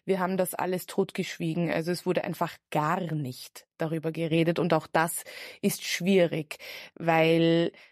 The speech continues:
da fühlt man sich sehr alleingelassen. Also meine Familie war zwar da, haptisch <laughs> sozusagen, aber es wurde nicht darüber geredet. Also es war eben nicht dieses, was Sie gerade gesagt haben, dieses "Ich habe ein offenes Ohr für dich".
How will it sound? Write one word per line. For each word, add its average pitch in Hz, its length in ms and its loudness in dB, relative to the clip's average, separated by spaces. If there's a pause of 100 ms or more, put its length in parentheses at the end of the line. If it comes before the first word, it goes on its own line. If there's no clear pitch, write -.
da 175 100 -2
fühlt 214 240 -4
man 202 140 -2
sich 190 180 -8
sehr 175 160 0
alleingelassen. 165 640 -2
Also 180 160 -6
meine 185 180 -2
Familie 190 400 0
war 165 140 0
zwar 175 200 -2
da, 185 500 2
haptisch - 600 -2
<laughs> - 20 -12
sozusagen, 196 720 0 (380)
aber 175 440 -2
es 170 220 -10
wurde 220 240 -2
nicht 196 360 -4
darüber 190 300 0
geredet. 170 760 -4
Also 175 160 -2
es 175 220 -6
war 170 200 -2
eben 190 260 2
nicht 208 280 0
dieses, 185 300 -2
was 185 140 -4
Sie 185 120 -6
gerade 190 360 2
gesagt 170 320 -2
haben, 185 100 0
dieses 175 260 -4
"Ich - 200 -10
habe 170 220 2
ein 170 160 2
offenes 170 380 -4
Ohr 156 200 0
für - 180 -6
dich". - 320 -8